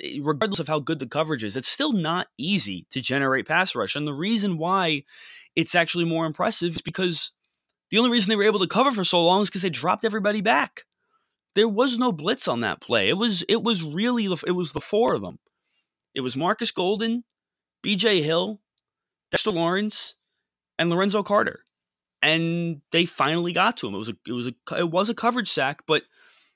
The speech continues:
the point is Dexter Lawrence got there. He makes Jameis uncomfortable. It, that, it's all about making the quarterback uncomfortable. Blocking a point after,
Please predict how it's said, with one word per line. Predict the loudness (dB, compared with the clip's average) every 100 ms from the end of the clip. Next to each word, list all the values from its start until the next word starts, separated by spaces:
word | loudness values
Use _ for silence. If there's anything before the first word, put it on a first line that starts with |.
| _ _ _ _ _
the | -10
point | -2 0 0
is | -2
Dexter | -2 -2
Lawrence | -4 -4 -2
got | -2 -2
there. | -4 -6
He | -4
makes | -2 -2 -4
Jameis | -4 -4 -4 -6
uncomfortable. | -8 -8 -8 -12 -14 -16
It, | -8 -6
that, | -6
it's | -8 -4
all | 0 2
about | 2 0 -2
making | -4 -6
the | -10
quarterback | -8 -6 -6 -8
uncomfortable. | -10 -10 -10 -14 -18 _ _ _ _ _ _ _ _ _ -20 _ _ _ _ _ _ _ _ _ _ _
Blocking | 0 2 4 2
a | 0
point | 2 4
after, | 4 2 0 -4